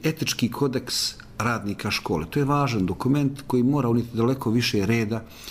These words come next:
u naše škole. Također, školski odbor je dužan da donese pravilnik o materijalnoj i disciplinskoj odgovornosti učenika. Na potrebu ugrađivanja ovog stava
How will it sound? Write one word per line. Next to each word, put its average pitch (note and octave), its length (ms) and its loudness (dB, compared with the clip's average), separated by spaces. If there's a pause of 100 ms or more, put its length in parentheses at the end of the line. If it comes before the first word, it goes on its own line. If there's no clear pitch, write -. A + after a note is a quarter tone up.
(180)
u A2+ 40 4
naše A2 280 2
škole. E2+ 420 0 (380)
Također, D#3 680 2 (180)
školski - 500 0
odbor C#3+ 160 2
je C#3 60 2
dužan C3 400 2
da A2 60 0
donese C#3 300 0
pravilnik C3+ 560 2
o C#3 100 2
materijalnoj B2+ 720 2
i A#2+ 80 2
disciplinskoj A#2 600 -2
odgovornosti A#2 640 2
učenika. F#3 560 2 (500)
Na A#2+ 120 2
potrebu C3 440 0
ugrađivanja B2+ 560 2
ovog D3+ 320 0
stava D3 400 0